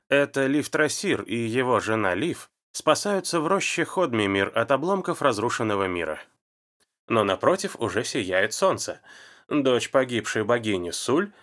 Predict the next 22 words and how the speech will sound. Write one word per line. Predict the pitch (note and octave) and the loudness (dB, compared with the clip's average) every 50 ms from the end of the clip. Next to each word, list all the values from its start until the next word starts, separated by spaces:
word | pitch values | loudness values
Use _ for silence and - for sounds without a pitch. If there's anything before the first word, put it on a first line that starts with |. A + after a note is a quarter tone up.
| _ - _ | _ -20 _
снова | - - - C#3+ C3+ D3 E3+ G#3+ A3+ A3+ A3 E3+ | -10 -6 -2 0 2 4 4 2 2 2 0 0
вывезла | C3+ E3+ F#3+ F#3+ F#3+ D#3+ D3+ D3+ | 0 0 0 0 -2 -2 0 0
его | D3 C#3+ C#3 D3+ E3 | 0 2 0 0 -2
в | - - | -4 -4
колеснице | - A3+ G3+ C#3+ - - B2+ B2 C#3+ C#3 - - - C3+ C3 B2+ - - - - _ | -2 -2 0 -2 -2 -2 -2 -4 -4 -4 -4 -2 0 0 0 0 -4 -12 -20 -16 _
по | - C3+ B2+ B2 | 2 4 4 4
обычному, | A#2 G2 G#2 C3 D#3 D3+ - - D#3 C#3+ C#3 C3+ C3+ A#2+ - - - _ | 4 2 0 0 -2 -2 -2 -2 0 2 2 2 0 0 -4 -8 -20 _
давным-давно | - C#3 C3 C#3 C#3+ C3+ D#3+ F#3+ G#3 G#3 E3+ D#3+ D3+ C3+ E3 F#3+ | -4 2 4 4 4 4 4 0 -2 0 0 0 0 0 0 -2
и | F#3 - C3+ C#3 | -2 -2 -2 -2
навсегда | C#3+ C3+ - - D3 C#3 B2+ C3+ F3+ F#3 | -2 -2 -2 -2 -4 -4 -2 0 0 0
установленному | - - D3 - - C3 A2 G#2 A2 A2+ A#2+ A#2+ A#2 A2+ G#2+ G#2 G2 | 0 -2 -4 -2 0 2 2 2 2 0 0 0 0 0 0 0 0
богами | F#2+ G2 F#2 F2+ G#2 A2 B2+ B2 A2 | 0 0 0 2 2 2 2 0 -2
пути. | G#2 - G#2 F#2+ - - - F#2 F2 - _ _ _ _ _ _ _ _ _ _ _ _ _ _ | -4 -6 -6 -8 -6 -8 -10 -10 -12 -16 _ _ _ _ _ _ _ _ _ _ _ _ _ _
Чуть | - - F3 D#3 - | -2 2 2 2 4
пониже | - D3 C#3 C3 A#2+ G#2+ G2 F2+ G2 F#2 | 4 4 4 4 2 0 0 0 -2 -2
Девы | F2+ A2 G#2 F2 E2+ D#2+ | 0 0 0 0 -2 -4
Солнца | - - - G2+ G2 F#2+ F#2 - D3+ E3+ - _ _ _ _ _ | -4 -2 -2 0 0 -2 -2 -2 -2 -2 -4 _ _ _ _ _
стоят | - - - D#3+ D3+ D#3+ F#3+ A3+ A#3+ A3 D3+ | -12 -6 -2 0 0 2 0 0 -2 -2 -2
двое | C3+ D3 E3+ F3 E3 | -2 0 2 2 2
мужчин, | D3+ C3+ A#2+ - - - A2 G#2+ G#2+ G#2+ A2 - - - | 2 0 0 0 -2 -2 0 0 0 -2 -4 -12 -8 -4
одинаково | - A2 G#2 A2 A#2 B2 A2 G#2 - G#2+ G2+ G2 | -2 0 0 2 2 2 2 2 2 0 0 2
могучих, | G2 F#2+ F#2 F2 F#2+ A#2 E3 - - E3 C#3+ - | 2 2 2 2 0 0 0 0 -2 -4 -4 -4